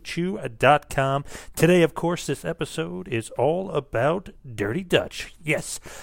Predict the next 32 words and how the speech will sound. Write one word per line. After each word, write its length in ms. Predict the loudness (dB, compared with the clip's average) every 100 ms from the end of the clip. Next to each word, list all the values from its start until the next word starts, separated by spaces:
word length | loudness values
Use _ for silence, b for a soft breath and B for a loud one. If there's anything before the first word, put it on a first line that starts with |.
| B
that 160 | 4 8
is 260 | 8 6 0 -8
Dirty 400 | 0 0 0 -4 -8
Dutch 380 | 0 0 0 -4
Mantell. 640 | -4 -4 -2 0 2 0 B B B -10
And 80 | -4
today 300 | 2 4 4
we're 240 | 4 2
focusing 680 | 4 2 2 0 -2 -2 -2
in 200 | -2 0
on 240 | 0 0
his 300 | -2 0 0 -2
return 560 | -6 -6 -2 -2 -2
to 100 | -4
the 100 | -6
podcast 580 | 2 4 4 2 2 2
world 400 | 0 2 2 0 -6 B B B
as 340 | 0 2 2 -2
he 280 | -2 2
is 80 | 0
returning 560 | 0 -6 -6 -6 -6 -10
to 240 | -10 -12 0
M 260 | 0 2
L 180 | 2 0
W 520 | 0 2 4 4 0
Radio 640 | 6 6 6 4 0 -2 -6 -16 -20 -20 -20 -20 -20 -8
for 220 | -2 0
his 260 | 0 -2 -4 -6
new 200 | -4 -2
podcast, 680 | 0 0 2 0 0 -2 -8
The 100 | -8
University 920 | -2 2 2 2 -4 -4 -4 -4